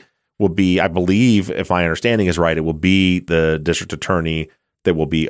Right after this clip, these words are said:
arguing the case at the s-, uh, against Damien at the Arkansas Supreme Court. So, you know, I guess there could be a potential there where the D A could come in and say,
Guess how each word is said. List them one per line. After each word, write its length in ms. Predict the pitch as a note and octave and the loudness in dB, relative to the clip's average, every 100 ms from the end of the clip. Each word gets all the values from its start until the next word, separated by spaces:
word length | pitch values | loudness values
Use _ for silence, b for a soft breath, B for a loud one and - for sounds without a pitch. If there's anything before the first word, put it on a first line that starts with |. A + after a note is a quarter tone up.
| - | 0
arguing 460 | F#2+ F2 F2 E2+ | 0 0 -2 -2
the 60 | D#2 | -4
case 540 | - F#2 E2+ D#2 - - _ _ _ _ _ _ | -4 -2 -2 -4 -8 -12 _ _ _ _ _ _
at 260 | F2+ G2+ - | -4 -2 -4
the 60 | |
s-, 120 | G#2+ - | -8 -8
uh, 200 | E2 - | -10 -4
against 640 | F#2+ D#2+ G2+ A#2 B2 - G2 | -4 -2 -2 -2 -6 -8 -4
Damien 580 | A2 A#2 B2 B2 C3+ C#3+ _ _ _ _ - | -2 0 0 0 -2 -6 _ _ _ _ -4
at 240 | G2 G#2 | -2 -2
the 300 | - A2 A#2 - | 0 2 2 0
Arkansas 340 | A#2+ A#2 B2+ | -2 0 -2
Supreme 360 | B2 - B2+ B2 | -2 -4 -6 -6
Court. 420 | - B2 C3 C#3 _ _ _ _ - | -2 2 2 0 _ _ _ _ -6
So, 400 | - G2 F2 - | 0 2 0 -2
you 100 | F2+ | -2
know, 140 | D#2+ D#2 | 0 0
I 100 | F2 | -2
guess 160 | G#2+ | -2
there 100 | A2+ | -2
could 200 | - A#2+ | -2 0
be 100 | G2+ | 2
a 60 | F#2 | 0
potential 480 | - - G#2+ G#2 E2+ | -2 -2 -2 -2 0
there 420 | F#2+ G2 F2+ E2+ | 0 2 2 2
where 440 | E2 E2 D#2+ D#2+ | 0 0 2 0
the 180 | D#2+ D#2+ | -2 -4
D 220 | D#2 E2+ | -2 0
A 100 | E2 | 0
could 160 | D#2+ E2 | -2 -4
come 220 | F2+ E2 | -4 -4
in 100 | D#2+ | -4
and 160 | D#2 D2+ | -6 -6
say, 440 | - D#2+ D2+ D#2 | -4 -2 -2 -4